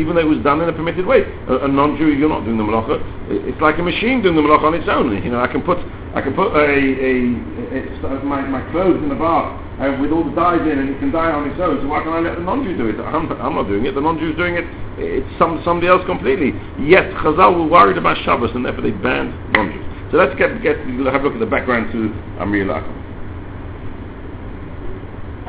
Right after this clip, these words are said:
So, but is it, the Mishnah tells us,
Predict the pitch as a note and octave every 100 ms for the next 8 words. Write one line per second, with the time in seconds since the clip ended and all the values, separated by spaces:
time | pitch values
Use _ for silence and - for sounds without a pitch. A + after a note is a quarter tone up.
0 | - - - - - - - - - -
1 | - - - - - - - - - -
2 | - - - E3+ F#3 E3+ F3 C4 C4+ A#3+
3 | G#3+ D#3 C3